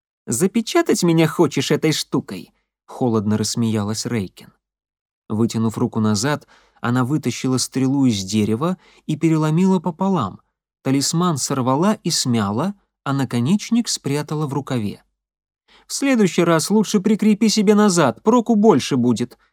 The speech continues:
Может, убережешь себя от нежданных приключений».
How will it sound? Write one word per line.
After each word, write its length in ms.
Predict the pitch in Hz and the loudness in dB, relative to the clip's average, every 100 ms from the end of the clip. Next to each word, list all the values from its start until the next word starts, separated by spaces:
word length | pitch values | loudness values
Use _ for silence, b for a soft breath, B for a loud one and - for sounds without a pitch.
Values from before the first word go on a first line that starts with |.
| _ | _
Может, 340 | 190 196 185 185 | 2 4 4 2
убережешь 540 | 185 196 196 208 202 | 2 4 4 4 2
себя 260 | - 175 185 | 2 2 2
от 100 | 175 | 4
нежданных 600 | 190 165 165 190 180 170 | 2 2 2 2 2 2
приключений». 840 | 180 175 185 160 147 107 87 - | 0 0 -2 -2 0 -2 -4 -12